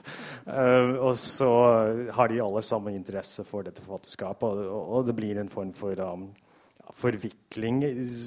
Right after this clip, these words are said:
forviklingskomedie, en blanding av det og, og, og en slags sånn spenningsjakt på denne, denne forfatteren. Eh, men så dukker disse, eh, plut-, altså disse scenene innimellom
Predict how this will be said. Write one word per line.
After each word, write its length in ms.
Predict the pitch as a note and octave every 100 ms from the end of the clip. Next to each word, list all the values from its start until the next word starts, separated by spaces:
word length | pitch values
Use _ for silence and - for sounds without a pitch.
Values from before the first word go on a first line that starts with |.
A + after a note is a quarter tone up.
| A2
forviklingskomedie, 1040 | - C#3+ B2+ - A#2+ A#2+ - B2 A2 A#2 D#3+
en 140 | C#3
blanding 260 | A#2+ A2+ A2
av 80 | G#2+
det 140 | A2 C3
og, 100 | A2+
og, 400 | A#2 A2+ A2 G#2+ G2+
og 180 | A2 G#2+
en 160 | G#2+ -
slags 160 | G#2
sånn 160 | A2 -
spenningsjakt 640 | - F#2+ F2+ E2+ F#2 -
på 160 | - F#2+
denne, 300 | E2 E2 E2+ -
denne 240 | F#2+ F2
forfatteren. 400 | - F2 - F2 E2+ _ - - - - - _ -
Eh, 500 | B2+ B2 B2 A#2+ A2 - - A2 -
men 120 | D#3+
så 80 | E3+
dukker 540 | E3+ E3 - A#2+ A#2 A2+
disse, 400 | A2 - - A2
eh, 1160 | A2 A2 A2 F#2+ F#2+ G2+ G#2 D#2+ D#2 F2+ G#2+ G2+ _
plut-, 240 | C#3+ C#3 C3
altså 140 | G#2+
disse 220 | A#2+ A2 A#2+
scenene 480 | - G#2+ G2 G#2+ A#2+
innimellom 460 | A2 G2 G2 G#2